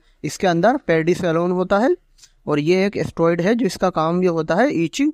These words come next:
मतलब अगर खुजली होगी, ज़ख्म में खुजली होती है, तो उसमें दी जाती है, या फिर सूजन, सूजन उतारने में भी ये काम करती है।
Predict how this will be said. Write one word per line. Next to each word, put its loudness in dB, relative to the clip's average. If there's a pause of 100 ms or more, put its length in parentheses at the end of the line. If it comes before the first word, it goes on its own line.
(300)
मतलब 0
अगर 2
खुजली -2
होगी, 2
ज़ख्म 0
में 2 (300)
खुजली 0
होती 2
है, 2 (920)
तो 2
उसमें 0
दी 0
जाती 0
है, 0
या 2
फिर 0 (540)
सूजन, 0
सूजन 2
उतारने 2
में 0
भी 0
ये 0
काम 0
करती -2
है। -4